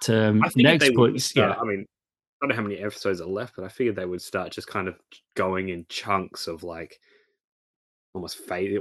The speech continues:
Speaker 2: Once you get past Avengers, it's like, "And then this is the next phase that we did," and then so on and so forth, but
Speaker 1: Oh,
Speaker 2: no, that makes
Speaker 1: actually,
Speaker 2: sense.
Speaker 1: I know you've not done Avengers yet. Let me just say this, though,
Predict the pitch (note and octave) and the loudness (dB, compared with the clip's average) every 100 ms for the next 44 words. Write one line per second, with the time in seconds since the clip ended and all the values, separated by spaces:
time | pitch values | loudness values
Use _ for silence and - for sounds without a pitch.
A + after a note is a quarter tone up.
0 | - - A2 G2 F2+ - E2+ F2+ F#2+ F#2 | -4 -4 -2 -2 -6 -6 -6 -6 -6 -4
1 | F2+ E2+ - F2+ F2 - - F#2+ F2+ E2+ | -6 -8 -8 -8 -8 -10 -16 -12 -10 -8
2 | F#2+ F#2+ - E2+ F#2 F#2 - - - - | -8 -8 -10 -8 -8 -8 -10 -12 -10 -14
3 | - G2+ F#2 F#2 F#2 F#2+ F#2 F2 F#2+ F#2 | -6 -4 -2 -2 -4 -6 -6 -4 -2 -2
4 | F#2 F2+ F2 - F#2 F2+ - F#2 - G2 | -4 -6 -6 -4 -4 -4 -2 -4 0 -2
5 | F#2+ - F#2 - - - - _ F3+ E3+ | -2 -4 -6 -8 -20 -20 -20 _ 4 6
6 | F3+ F#3+ D#3 D3 B2 B2+ - - _ _ | 6 8 6 8 6 4 0 -12 _ _
7 | - C#3+ F#3 F#3+ F#3 F3 E3 C#3+ B2 G2+ | 4 8 10 10 8 8 10 10 8 6
8 | A2+ B2+ D3 D3+ C#3 C#3 B2 A#2+ - F#2 | 6 6 8 8 8 8 8 6 4 4
9 | G#2 C3+ | 4 4